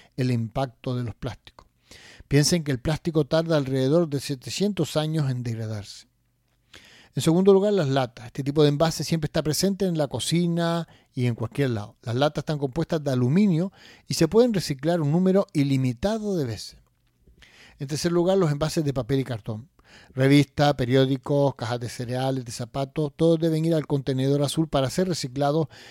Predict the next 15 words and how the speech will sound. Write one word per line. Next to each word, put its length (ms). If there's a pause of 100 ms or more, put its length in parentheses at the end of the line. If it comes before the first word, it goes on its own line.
(140)
y 140
ayudar 580
a 80
reducir 540
la 140
sobreexplotación 920
de 80
los 180
recursos 560 (240)
naturales. 680
Algo 220
muy 160
importante, 480
sobre 220
todo, 400